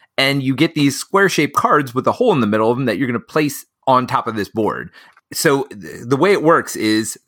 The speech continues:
when you put these two cards in, they form two words across the top, across the side, across the bottom, and across the other side. And basically, you are gonna write on all four sides of this clover in dry erase marker. You look at the two words and you think of one word that makes you think of those two words.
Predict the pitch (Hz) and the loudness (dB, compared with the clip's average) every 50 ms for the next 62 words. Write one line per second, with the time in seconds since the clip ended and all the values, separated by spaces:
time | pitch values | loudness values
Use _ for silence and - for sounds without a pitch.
0 | - - - 123 139 139 127 117 - 180 170 - 139 - - - 151 127 - 131 | -20 -14 -2 -2 0 0 0 0 -2 -4 -2 -2 -8 -6 -2 -4 -4 -2 0 0
1 | 117 120 131 123 143 151 160 165 156 - - - _ - 127 123 - _ - 175 | 0 0 0 -2 -2 -2 -2 -4 -8 -10 -20 -8 _ 0 0 0 0 _ 0 0
2 | 165 156 139 127 123 120 120 120 - _ _ _ _ _ - - 180 170 147 139 | 2 4 4 4 4 2 -2 -6 -8 _ _ _ _ _ -4 -2 -2 0 4 4
3 | 135 131 135 123 120 127 - - 117 110 - - 95 - - 170 160 156 - - | 4 4 2 0 -4 -4 0 0 0 0 -2 -8 -6 -2 0 0 0 0 -4 -8
4 | - - 98 95 - - 101 - - 143 139 147 135 113 - 113 98 95 - - | -2 -2 -2 -2 -2 -8 -12 -2 0 2 2 2 0 -2 -4 -4 -4 -4 -4 -2
5 | 101 117 143 143 139 143 139 135 _ - - _ _ - 107 101 - 123 123 117 | 0 2 2 2 2 -2 -4 -6 _ -20 -20 _ _ -10 -8 -2 -2 -2 -2 -2
6 | - 147 170 185 180 139 110 - 127 110 104 104 107 110 - _ - _ - 123 | -2 0 0 2 2 0 0 0 0 2 2 0 -2 -4 -8 _ -20 _ -6 -4
7 | 131 127 127 196 233 240 - - 156 - - 113 113 113 - 113 151 180 196 185 | -4 0 0 0 0 2 0 -2 -2 0 0 0 0 -2 -2 -4 -2 0 0 0
8 | 180 185 160 127 113 120 147 180 170 120 104 _ - _ _ - 131 131 123 127 | 2 0 0 -2 0 2 2 2 2 0 -4 _ -16 _ _ 0 2 2 2 0
9 | - - 160 180 202 190 - - 185 190 185 - - 175 156 165 170 151 135 147 | 0 2 2 2 2 0 -4 -2 0 0 0 0 2 0 2 2 0 0 -2 -4
10 | 120 120 131 127 - - - - 160 165 160 123 98 87 98 110 123 - _ - | 0 0 -2 -2 -2 -6 -2 2 2 2 2 2 2 0 0 0 -2 -6 _ -6
11 | 139 120 120 104 147 143 143 135 123 123 117 104 - - 165 175 175 - 120 104 | -4 -4 0 2 2 2 2 2 0 0 -2 -2 -2 0 2 2 2 2 2 2
12 | 113 - - - _ _ 131 127 131 160 151 185 156 156 139 - 175 156 139 117 | 2 2 -2 -20 _ _ 2 4 4 4 2 0 -6 -6 -2 0 0 0 2 4
13 | 113 113 120 127 120 131 - 131 131 139 131 - - 160 147 143 104 98 107 107 | 4 4 4 2 0 -6 -6 -4 -4 -4 -4 -4 -4 -2 -2 -2 -4 -4 -4 0
14 | 120 147 170 190 190 175 143 151 143 131 113 98 101 - - 123 113 - - 113 | 2 2 2 2 0 0 2 4 4 4 2 0 -4 -2 -2 -4 -4 -2 -4 -6
15 | 104 - _ 165 175 151 147 143 113 104 117 120 120 117 - - - 117 110 98 | -6 -4 _ -4 -4 -2 -2 -4 -2 0 0 2 2 0 -2 -6 -4 -4 -4 0
16 | 101 113 98 - - - - - | 0 0 0 -2 -6 -18 -20 -20